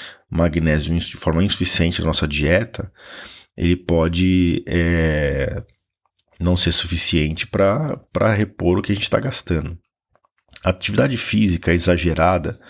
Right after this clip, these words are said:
e aqui exagerada é um termo muito subjetivo, né? Mas a atividade física extrema, pelo uso do magnésio, como eu falei, na, na geração de energia, é, sem a re-, a adequada reposição desse nutriente, também pode levar a uma queda no sangue.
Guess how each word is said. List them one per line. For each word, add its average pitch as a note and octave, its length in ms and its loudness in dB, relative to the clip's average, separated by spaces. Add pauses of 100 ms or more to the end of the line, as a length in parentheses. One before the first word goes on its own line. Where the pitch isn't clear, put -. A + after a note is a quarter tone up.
(560)
e F2+ 80 -6
aqui E2 160 -4
exagerada E2+ 460 2
é E2+ 40 2
um E2+ 40 0
termo E2 220 -2
muito F2+ 240 -2
subjetivo, E2 720 0
né? F#2 120 2
Mas E2 300 -2 (320)
a - 80 -4
atividade G2 420 0
física - 400 -4
extrema, F2 840 0 (140)
pelo F2+ 260 2
uso A2+ 200 0
do G2 100 0
magnésio, E2+ 540 2
como E2 160 -2
eu D#2+ 40 -4
falei, E2 200 0
na, D#2 120 0
na D#2+ 240 0
geração D#2+ 360 0
de D#2+ 80 0
energia, D#2+ 580 -2 (560)
é, D#2 380 0
sem G#2 320 2
a F#2+ 60 4
re-, F#2 200 2
a E2 260 2
adequada D#2+ 600 0
reposição F#2 920 0
desse E2 240 0
nutriente, D#2+ 600 -2
também G2+ 220 0
pode E2+ 380 0
levar D#2 500 0 (540)
a - 80 -2
uma D#2+ 160 2
queda D#2+ 320 0
no D#2+ 140 0
sangue. - 480 -2